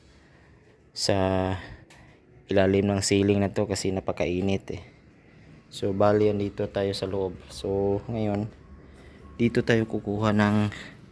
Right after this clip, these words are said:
supply niya, mga master. So bali, ito yung, ah, supply niya sa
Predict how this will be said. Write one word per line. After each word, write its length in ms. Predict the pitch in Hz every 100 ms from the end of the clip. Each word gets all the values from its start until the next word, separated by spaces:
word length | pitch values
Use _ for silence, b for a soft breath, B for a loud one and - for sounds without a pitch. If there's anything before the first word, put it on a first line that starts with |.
| B B B B -
supply 560 | - - 113 - 113 113
niya, 160 | 107
mga 200 | 104 101 98
master. 420 | 98 95 92 95 98 - -
So 240 | - 98
bali, 480 | 95 98 104 101 101 - - b b b b b b b -
ito 160 | -
yung, 320 | 113 104 104
ah, 480 | 107 101 98 98 101 B B B - - - -
supply 400 | - 117 - 113
niya 240 | 107 104 101
sa 180 | -